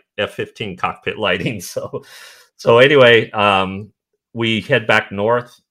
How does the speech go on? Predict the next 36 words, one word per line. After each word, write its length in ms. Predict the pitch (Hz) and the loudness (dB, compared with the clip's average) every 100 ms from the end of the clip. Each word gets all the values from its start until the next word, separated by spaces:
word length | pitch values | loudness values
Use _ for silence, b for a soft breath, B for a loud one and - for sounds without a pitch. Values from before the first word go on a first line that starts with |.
| _ _ _ _ _ - | _ _ _ _ _ -8
and, 500 | 104 95 92 90 90 - | -4 -4 -4 -6 -10 -12
uh, 380 | 90 87 85 82 _ _ _ _ _ _ _ _ _ _ _ _ _ | -8 -6 -6 -8 _ _ _ _ _ _ _ _ _ _ _ _ _
we 100 | 101 | -12
continue. 720 | 92 92 - 113 117 117 113 | -10 -8 -6 -6 -4 -6 -8
We 140 | 107 104 | -6 -4
didn't 300 | 127 - - | -4 -4 -14
see 320 | - 120 104 | -14 -8 -6
a 80 | 90 | -6
classic 640 | - 110 95 95 95 87 _ _ _ _ _ _ _ _ _ _ - | -6 -6 -6 -6 -12 -14 _ _ _ _ _ _ _ _ _ _ -16
blow 300 | 92 98 95 | -6 -2 0
up 200 | 98 95 | 0 -4
or 60 | |
splash, 640 | - - 90 92 98 - - | -14 -10 -4 -2 -2 -6 -8
but 300 | 85 82 92 | -8 -8 -10
me 180 | 90 90 | -8 -8
and 340 | 87 85 85 | -10 -14 -16
J 220 | - 90 | -12 -10
B, 520 | 87 92 90 87 85 90 | -10 -12 -10 -10 -12 -14
we 120 | 90 | -12
did 260 | 82 98 90 | -6 -6 -4
witness 420 | 87 92 85 - | -8 -8 -12 -12
what 120 | 87 | -12
looked 200 | 85 87 | -12 -10
like, 200 | 82 76 | -12 -10
almost 260 | 95 92 - | -12 -10 -8
like 160 | 87 | -10
a 80 | - | -12
sparkler, 680 | - - 85 - 110 107 - _ _ _ | -16 -8 -8 -8 -14 -16 -18 _ _ _
like 180 | 95 - | -18 -14
a 260 | 87 82 - _ _ | -12 -12 -14 _ _
Fourth 240 | 98 90 | -8 -8
of 60 | - | -10
July 540 | 92 82 85 85 85 - _ | -8 -6 -2 -2 -4 -8 _
little 300 | 92 82 - _ _ - | -12 -12 -14 _ _ -14
fizzy 360 | 92 87 85 | -12 -10 -12
sparkler 800 | 87 - 92 90 - 90 90 - | -14 -10 -6 -6 -6 -8 -8 -12